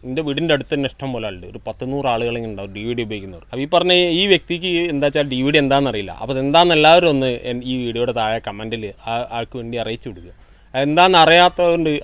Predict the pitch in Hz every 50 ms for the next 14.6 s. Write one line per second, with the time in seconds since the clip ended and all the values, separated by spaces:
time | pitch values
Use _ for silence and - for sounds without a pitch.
0 | - 143 123 120 139 151 165 175 180 180 180 180 190 175 143 135 139 156 - -
1 | 160 160 165 165 165 165 - - - - 170 170 170 175 175 165 175 170 160 151
2 | 160 165 170 151 160 165 165 160 - 147 143 156 156 151 139 139 143 147 147 147
3 | 139 117 90 80 - _ _ - - 123 135 135 131 127 147 151 151 151 147 147
4 | 139 151 165 165 165 156 139 - 175 170 160 143 - 135 123 113 101 95 - -
5 | - 123 127 131 147 151 151 147 135 143 147 147 156 180 190 180 170 175 175 175
6 | 175 170 170 170 160 - 160 135 - 170 175 170 170 165 160 165 160 170 170 180
7 | 180 175 170 160 135 - 147 143 135 131 131 131 135 - - 139 123 117 120 127
8 | 135 139 127 135 139 139 139 143 143 139 - - _ _ _ _ _ 147 151 151
9 | 151 143 143 143 147 156 156 160 160 156 151 - 156 156 156 147 143 147 143 143
10 | 143 143 143 - 143 147 143 143 139 _ - 147 143 143 143 147 151 151 - -
11 | - 156 156 165 156 151 143 151 139 151 143 143 - 160 151 156 151 160 160 156
12 | 160 160 156 143 139 131 143 139 156 160 156 143 147 170 190 196 190 214 208 208
13 | 208 202 196 196 196 196 190 196 190 190 180 170 - 180 180 180 180 180 180 185
14 | 180 165 160 147 143 - 143 127 104 82 85